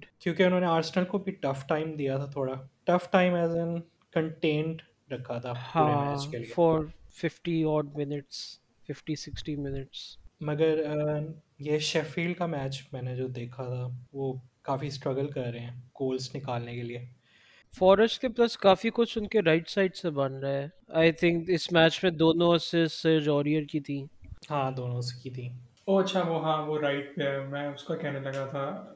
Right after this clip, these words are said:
Speaker 3: اینتھونی لینگا کی وجہ سے میں جو ہے سپورٹر بن گیا ہوں فارسٹ کا۔
Speaker 2: Oh my days۔
Speaker 1: وہ اسٹارٹ بھی کیا
Speaker 2: یوتھ
Speaker 1: تھا۔
Speaker 2: ریپرزینٹنگ۔
Speaker 3: اسٹارٹ کر رہا ہے، پلیئر ریٹنگز میں بی بی سی پہ تھرڈ ہے،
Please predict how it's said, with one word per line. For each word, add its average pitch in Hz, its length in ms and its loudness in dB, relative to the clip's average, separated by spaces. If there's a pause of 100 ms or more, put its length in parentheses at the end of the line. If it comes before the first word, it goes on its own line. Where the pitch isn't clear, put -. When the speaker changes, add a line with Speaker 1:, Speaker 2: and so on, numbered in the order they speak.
(360)
Speaker 3:
اینتھونی 156 420 -4
لینگا 151 380 -4
کی 156 80 -6
وجہ 143 140 -4
سے 147 140 -10
میں 139 220 -6
جو 139 120 -6
ہے 135 60 -4
سپورٹر 139 600 -10
بن 135 120 -10
گیا 135 100 -12
ہوں 135 140 -10
فارسٹ 139 440 -8
کا۔ - 60 -20 (640)
Speaker 2:
Oh 139 120 -6
my 135 160 -4
days۔ 131 380 -6 (1500)
Speaker 1:
وہ 135 60 -6
اسٹارٹ 131 400 -2
بھی 131 160 -4
کیا 165 140 2
Speaker 2:
یوتھ 180 180 2
Speaker 1:
تھا۔ 190 80 4
Speaker 2:
ریپرزینٹنگ۔ 151 760 2 (460)
Speaker 3:
اسٹارٹ 143 500 -2
کر 151 160 2
رہا 160 120 0
ہے، 185 100 4
پلیئر 175 280 0
ریٹنگز 175 440 -2
میں 175 360 -2
بی 151 100 -8
بی 151 140 -6
سی 165 160 -8
پہ 160 140 -4
تھرڈ 160 580 -4
ہے، 170 140 -2